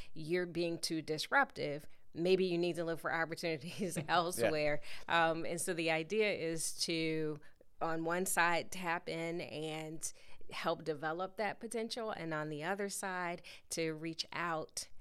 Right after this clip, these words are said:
Speaker 1: and ask for some mentorship, some guidance. Um, I think ultimately we want to keep our strong leaders,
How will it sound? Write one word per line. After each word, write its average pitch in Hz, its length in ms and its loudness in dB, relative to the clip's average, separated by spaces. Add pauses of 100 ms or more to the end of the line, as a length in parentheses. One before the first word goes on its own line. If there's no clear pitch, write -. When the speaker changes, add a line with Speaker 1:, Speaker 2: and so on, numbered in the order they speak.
(180)
Speaker 1:
and 160 180 0
ask 156 380 -2
for 151 600 -6
some 160 280 -2
mentorship, 156 520 -2
some 147 220 -4
guidance. 147 580 -2 (280)
Um, 170 300 -6
I 175 120 -2
think 185 500 -4 (260)
ultimately 175 520 0
we 160 240 0
want 165 440 -4
to 147 120 -2
keep - 300 -8
our 151 120 -6
strong 160 400 -2
leaders, 160 480 -6